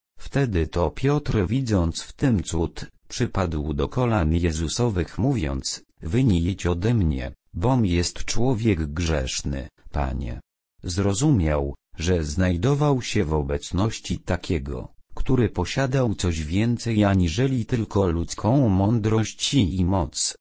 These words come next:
więc poczuł odpowiednią bojaźń. Chociaż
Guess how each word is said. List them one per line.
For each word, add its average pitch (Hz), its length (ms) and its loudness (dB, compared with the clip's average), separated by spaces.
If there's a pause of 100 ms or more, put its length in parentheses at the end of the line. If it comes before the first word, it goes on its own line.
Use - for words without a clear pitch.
(160)
więc 104 580 2
poczuł 120 480 -2
odpowiednią 87 920 0
bojaźń. 67 640 -4 (440)
Chociaż 131 600 -2